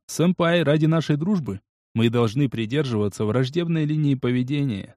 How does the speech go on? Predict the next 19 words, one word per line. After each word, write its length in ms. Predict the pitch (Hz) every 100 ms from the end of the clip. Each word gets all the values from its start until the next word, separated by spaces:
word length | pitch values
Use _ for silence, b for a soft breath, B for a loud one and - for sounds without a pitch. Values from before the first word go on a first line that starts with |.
| _ -
Так 300 | 107 135 156
нужно. 600 | 151 143 117 127 127 - _
Я 340 | 110 101 113 113
объясню, 480 | 107 107 - 135 160
когда 380 | 107 98 117
все 160 | 123 120
закончится». 760 | 123 123 123 101 - - - - _ _ _ -
В 80 | 110
ответ 360 | 123 180 202
приходили 500 | - 120 127 127 156
недоуменные 760 | 127 123 117 120 127 131 120 117
рожицы-смайлики, 880 | 117 113 110 95 - 151 170 139 -
но 160 | 110
рядом 300 | 110 151 131
стояли 400 | 110 113 120 120
слова: 380 | 104 107 101 127
«Если 340 | 127 113 - 107
так 180 | 104
нужно, 440 | 117 165 180 170